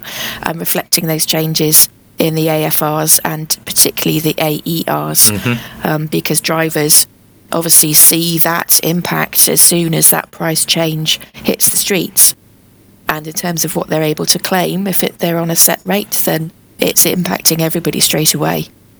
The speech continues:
Speaker 2: Yeah, it's an interesting one that you, you talk about the A E R. I mean,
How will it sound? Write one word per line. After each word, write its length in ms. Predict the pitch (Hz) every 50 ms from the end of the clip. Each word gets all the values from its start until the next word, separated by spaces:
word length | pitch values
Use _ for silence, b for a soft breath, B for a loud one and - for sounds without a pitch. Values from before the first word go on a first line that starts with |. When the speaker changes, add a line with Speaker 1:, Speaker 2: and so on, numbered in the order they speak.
| - - - - - - - - - - - -
Speaker 2:
Yeah, 360 | 139 135 117 113 113 110 113
it's 220 | 120 120 - - 123
an 60 | 117
interesting 480 | 113 113 - 120 104 - - 110 104
one 160 | 101 101 101 104
that 80 | 113 135
you, 260 | 123 107 104 101 98 -
you 160 | - 113 110
talk 280 | 113 - - 110 101 -
about 220 | 95 110 104 107
the 140 | 107 107 110
A 100 | 107 104
E 200 | 104 104 104 101
R. 240 | 101 98 98 101 101
I 80 | 101
mean, 240 | 104 104 104 101 95